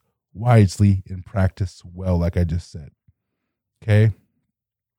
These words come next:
One of the last things I wanna leave you with is, if you are looking for a relationship to just fix your life, don't do it.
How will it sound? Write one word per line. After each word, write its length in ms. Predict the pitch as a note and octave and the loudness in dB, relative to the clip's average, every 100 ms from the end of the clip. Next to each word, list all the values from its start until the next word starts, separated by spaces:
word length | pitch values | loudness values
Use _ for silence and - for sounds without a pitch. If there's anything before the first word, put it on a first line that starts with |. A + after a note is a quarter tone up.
| _ - _ _ _ _ _ - | _ -20 _ _ _ _ _ -8
One 120 | G#2 | 2
of 60 | A2 | 4
the 40 | |
last 240 | A#2+ D3+ D#3 | 6 4 4
things 180 | C#3+ | 4
I 40 | C3 | 6
wanna 200 | C3 A#2 | 6 6
leave 200 | A#2 G#2+ | 6 6
you 80 | G2+ | 4
with 200 | G2 G2+ | 2 -4
is, 140 | F#2 | -14
if 160 | G2+ A2+ | -8 -2
you 340 | C3+ F#3+ G2+ | 4 4 4
are 120 | B2+ | 4
looking 300 | B2 C3 A2 | 4 4 2
for 120 | - | 4
a 40 | G#2 | 2
relationship 400 | G#2+ A2+ G2 - | 4 2 -2 -8
to 80 | G2+ | -14
just 220 | G2 - | -16 -10
fix 240 | G#2+ - | -8 0
your 120 | A2 | 2
life, 480 | G2+ F#2 F#2+ G#2+ - _ _ _ _ _ _ _ _ _ _ _ _ F#2+ | 2 2 0 0 -6 _ _ _ _ _ _ _ _ _ _ _ _ -4
don't 280 | G2+ G2 F2 | 2 4 4
do 160 | F2 | 0
it. 160 | F2+ | 0